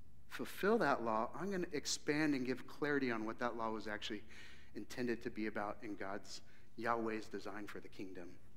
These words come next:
He says this in Matthew five. Matthew five twenty-one, he says, "You have heard it said that from people long ago, 'Do not murder.'"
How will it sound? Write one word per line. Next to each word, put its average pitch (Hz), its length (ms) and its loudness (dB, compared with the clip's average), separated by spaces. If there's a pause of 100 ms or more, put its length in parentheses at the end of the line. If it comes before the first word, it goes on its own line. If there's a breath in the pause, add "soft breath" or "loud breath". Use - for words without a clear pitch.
He 143 80 2
says 143 300 6
this 135 180 4
in 123 100 2
Matthew 117 300 2
five. 95 420 -2 (1000 soft breath)
Matthew 127 240 -2
five 127 340 2
twenty-one, 110 420 2
he 110 60 4
says, 120 260 0
"You 226 100 12
have 277 120 8
heard 214 200 12
it 190 100 10
said 180 340 6
that 131 300 2 (400 loud breath)
from 131 240 6 (220)
people 165 360 8
long 175 300 10
ago, 135 420 8 (360 loud breath)
'Do 135 280 6
not 135 320 4
murder.'" 101 460 -2